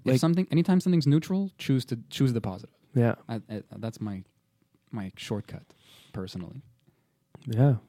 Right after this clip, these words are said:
Speaker 2: <laughs>
Speaker 1: <laughs> That's, uh, what's that, what's that dude? Uh,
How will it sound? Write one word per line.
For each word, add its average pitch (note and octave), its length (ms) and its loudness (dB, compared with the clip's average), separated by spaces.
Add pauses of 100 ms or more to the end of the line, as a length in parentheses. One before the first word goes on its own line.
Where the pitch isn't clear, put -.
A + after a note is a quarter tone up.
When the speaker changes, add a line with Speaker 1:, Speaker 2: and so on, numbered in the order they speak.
(140)
Speaker 2:
<laughs> - 0 -
Speaker 1:
<laughs> C#3+ 1200 6
That's, C3 260 0
uh, B2+ 200 2
what's C#3 200 -4
that, A#2+ 260 -6
what's B2 140 -10
that G#2 180 -6
dude? G#2+ 340 -8 (200)
Uh, A2 480 -10